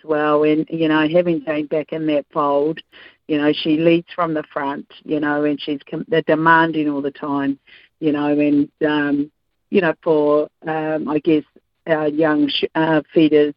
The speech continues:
trying to get our shooters in there as well, that can be quite, uh, a daunting experience for them. So, um, you know, it is back to the drawing board for us. It is back to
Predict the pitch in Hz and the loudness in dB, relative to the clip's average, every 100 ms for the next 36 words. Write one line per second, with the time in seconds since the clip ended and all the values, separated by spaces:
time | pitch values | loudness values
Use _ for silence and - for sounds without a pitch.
0 | - - 151 151 - 147 147 147 - 156 | -8 -4 -2 -2 0 2 2 0 -2 -2
1 | 147 143 156 147 147 147 139 151 147 147 | -2 -2 -2 -2 -2 -2 -4 -2 -2 0
2 | 151 147 147 147 147 - 151 139 - - | -2 -2 -4 -4 -4 -2 -2 -2 -6 -8
3 | 151 147 143 170 147 156 151 143 147 143 | -4 -2 -2 -2 -2 2 2 2 0 -2
4 | - - 151 151 139 - 143 143 151 _ | -4 -2 0 0 -2 -4 -2 -2 -4 _
5 | - _ _ _ _ - 156 147 147 151 | -20 _ _ _ _ -4 0 2 2 2
6 | 156 151 151 - - 175 160 160 160 160 | 2 2 2 -4 -4 0 4 4 4 4
7 | 175 170 - 175 - 170 156 - 156 151 | 2 0 0 -2 -2 -6 -4 -2 0 0
8 | 147 160 151 - 151 151 - 147 151 - | 0 0 0 -2 -2 -2 -2 -2 -2 0
9 | 160 147 - 165 160 156 | -2 -2 -2 2 4 4